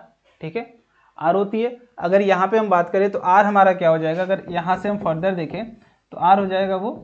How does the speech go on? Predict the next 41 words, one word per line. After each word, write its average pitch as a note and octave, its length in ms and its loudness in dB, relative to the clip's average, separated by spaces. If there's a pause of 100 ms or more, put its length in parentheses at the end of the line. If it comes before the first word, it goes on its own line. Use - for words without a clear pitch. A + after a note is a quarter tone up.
(360)
टू - 540 -14
एफ़, A3+ 180 -10 (360)
ठीक D3+ 140 -8
है। A3+ 80 -6 (720)
तो G3+ 60 0
आर E3 280 2
अगर G3 200 2
टू G#3 220 0
एफ़ A3 180 2
हो G#3+ 80 0
जा F#3 160 4
रहा E3+ 100 2
है E3+ 80 0
हमारा, E3 240 0 (360)
तो G3 60 2
हम G3 180 0
बोल G#3 180 8
सकते G3 380 0
हैं G3 100 -2
कि G#3+ 100 -2
हमारी F3+ 380 2
जो F#3+ 160 0
ये F#3+ 200 2
सेंटर F#3 420 -2
वाली F#3 260 0
पॉइंट E3 380 -2
है F#3+ 60 -4
वो F#3+ 140 -2
क्या F#3+ 160 -2
हो E3+ 140 0
सकती F3 340 -6
है, C4+ 120 -6 (380)
टू A3 140 6
एफ़ D#3 220 2
वन, C3 160 -6 (140)
ठीक F3+ 160 -4
है। A#3+ 60 2
तो A#3+ 280 -8
हमने F#3+ 200 -2
इतना F#3+ 240 2
देखा। E3+ 260 -2